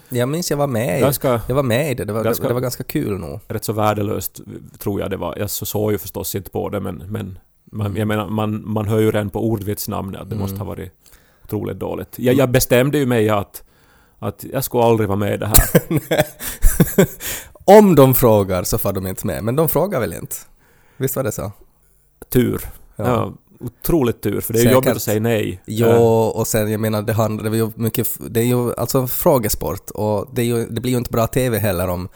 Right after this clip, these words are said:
Speaker 1: om det är någon som kan alla svaren. Så de kanske tänkte
Speaker 2: Men
Speaker 1: att, att det, vi ska inte fråga Kai.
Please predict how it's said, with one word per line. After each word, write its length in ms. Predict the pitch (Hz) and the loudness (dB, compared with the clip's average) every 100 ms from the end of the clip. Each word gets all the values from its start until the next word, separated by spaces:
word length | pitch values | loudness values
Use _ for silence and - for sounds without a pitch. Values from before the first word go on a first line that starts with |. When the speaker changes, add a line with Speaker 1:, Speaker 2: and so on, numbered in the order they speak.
| _ | _
Speaker 1:
om 160 | 107 104 | -2 2
det 60 | |
är 60 | 104 | 2
någon 180 | 98 98 | 0 -2
som 240 | 98 95 - - | -4 -6 -10 -2
kan 260 | 113 104 98 | 0 0 -2
alla 180 | 92 | -4
svaren. 520 | - 101 107 - - - _ _ | -2 -2 -2 -4 -10 -14 _ _
Så 120 | - 110 | -6 -4
de 100 | 107 | -4
kanske 220 | 107 117 | -4 -2
tänkte 320 | 127 117 104 | 0 0 -2
Speaker 2:
Men 20 | |
Speaker 1:
att, 260 | 87 - - _ - | -6 -10 -12 _ -14
att 140 | - | -8
det, 180 | 107 104 | -8 -6
vi 120 | 120 | -6
ska 120 | - | -4
inte 120 | 151 | -6
fråga 240 | - 123 143 | -6 -6 -8
Kai. 240 | - - | -10 -12